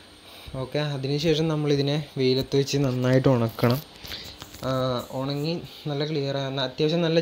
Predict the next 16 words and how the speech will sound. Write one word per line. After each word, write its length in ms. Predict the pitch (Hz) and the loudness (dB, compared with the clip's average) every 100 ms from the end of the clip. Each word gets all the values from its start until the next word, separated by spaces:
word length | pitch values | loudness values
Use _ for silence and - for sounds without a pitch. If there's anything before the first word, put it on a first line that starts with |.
| 165 | 2
ചൂടുള്ള 520 | 165 160 165 165 160 160 | 0 4 6 6 4 0
സമയത്ത് 300 | 139 131 135 | -4 -4 -4
വേണം 180 | 131 139 | -2 -4
നമ്മൾ 180 | 131 127 127 | -4 -4 -4
പിന്നെ 180 | 127 131 131 | -4 -4 -4
clear 260 | 123 120 | -2 -2
അടിക്കാനായിട്ട്, 520 | 117 104 107 107 98 - - - - - - | -4 -4 -4 -6 -8 -12 -14 -20 -20 -20 -12
അല്ലെങ്കിൽ 280 | 127 127 135 135 | -8 -6 -4 -4
ഇത്രയും 300 | 139 147 151 | -2 -2 -2
നമ്മൾ 160 | 147 143 143 | -2 -2 0
പെയിന്റ് 280 | 131 131 123 | 0 0 -2
ഇട്ടതുകൊണ്ട് 320 | 135 131 131 | -2 -2 -2
ചിലപ്പോൾ 280 | 131 123 127 123 | -2 -2 -2 -2
അത് 120 | 127 127 117 - - - | -2 -4 -6 -12 -12 -6
കൊമളിച്ച് 400 | 123 127 127 135 | -4 -4 -4 -2
വരാനായിട്ട് 340 | 127 120 113 | -2 -2 -6